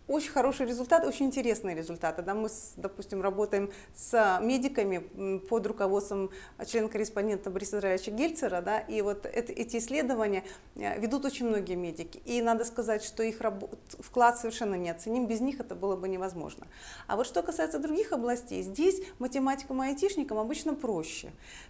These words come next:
То есть там есть, э, вещи, которые, в принципе, <laughs> хороший математик п-, поймёт почти сразу. Ну, например, в экономике, там, или,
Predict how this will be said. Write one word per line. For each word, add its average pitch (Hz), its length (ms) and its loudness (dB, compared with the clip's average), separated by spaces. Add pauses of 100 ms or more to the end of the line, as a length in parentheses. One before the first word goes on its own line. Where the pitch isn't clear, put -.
(120)
То 247 60 4
есть 240 160 2
там 285 340 6
есть, 233 640 -2
э, 190 680 2 (200)
вещи, 320 300 4
которые, 254 400 4
в - 40 -12
принципе, 226 640 4
<laughs> 202 260 -2
хороший 311 380 8
математик 277 680 4
п-, 240 80 0 (260)
поймёт 320 440 8
почти 277 360 2
сразу. 196 460 4
Ну, 254 120 2
например, 247 420 2
в 311 100 2
экономике, 185 640 0
там, 175 240 -8 (380)
или, 247 420 4